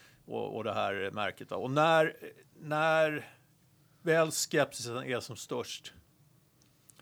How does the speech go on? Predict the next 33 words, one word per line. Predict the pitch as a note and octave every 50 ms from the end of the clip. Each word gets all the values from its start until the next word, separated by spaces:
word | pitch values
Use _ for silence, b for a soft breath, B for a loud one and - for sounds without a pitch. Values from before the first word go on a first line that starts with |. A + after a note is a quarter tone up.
| b b b _ -
eh, | - A#2+ A#2+ A2+ A2+ A2+ G#2+ G#2+ A2 A2 - - - - - - -
och | - D#3 C#3
det, | G3
och | - C#3 D3
det, | D3 - -
han | - D3 D#3+ D#3+
bygger | D#3+ F#3 E3 F3
ju | E3+
upp | F#3+ G#3+ - -
det | D3+
här | A#2 G#2+ G2
då | G2+ G#2
genom | A2 G#2+ A2 G#2+ A2
att | A2
lägga | A#2+ A#2 G#2 B2+ C#3 C3+
bud | G2+ G2+ G2+ G2+ G2 G2 - - -
på | - F#2+ F#2 F#2 F#2+
Force | - - B2+ A2+ G#2 F#2+ - - A#2
India | G#2+ G2 G2+ F#2+ F2+ G#2 G#2+ G2+ G2
och, | G2 G2 G2 G2+ - A#2+ A2
och, | A2 G#2 G#2 A2 G#2+ G2+ G2+ G2
och | G2 b b b b b b -
försöka | D3+ C3 - C3+ A#2 - C#3
att | A#2+ -
framstå | - B2+ B2 A2+ F#2 - C3 G2+
som | - - G#2+
en | G#2+
stor | G2+ - A#2+ G#2 G2 G2+
spelare | - - - A2+ G#2 F#2+ F#2+ G2 F#2+ G2+ G2
på | - -
något | G2+ F#2 - - - -
vis, | - G2+ - - -
va? | -